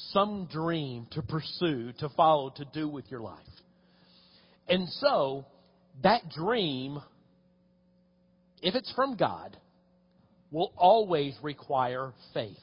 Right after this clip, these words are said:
A dream from God will always require faith. A couple of my favorite faith passages in the Bible there at the top of your notes. Jesus says, "According to your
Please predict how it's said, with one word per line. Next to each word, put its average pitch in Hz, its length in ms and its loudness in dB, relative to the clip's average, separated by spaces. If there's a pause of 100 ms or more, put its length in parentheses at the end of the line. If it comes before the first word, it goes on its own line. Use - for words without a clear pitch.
(1200)
A 127 80 -10
dream 170 420 -2
from 240 200 -2
God 147 320 4
will 151 200 -2
always 220 540 2
require 135 580 -4 (140)
faith. - 240 -12 (1160)
A - 20 -12
couple 156 160 0
of 151 60 -4
my 131 220 2
favorite 170 380 2
faith 170 260 -2
passages 143 500 0
in 147 100 -6
the 139 80 -8
Bible 143 400 4
there 143 180 -2
at 139 80 -4
the - 60 -12
top 151 260 0
of 123 140 -20
your 135 80 -10
notes. 143 340 0 (560)
Jesus 170 480 -2
says, 156 240 2 (160)
"According 220 720 2
to 196 120 -8
your 160 220 -2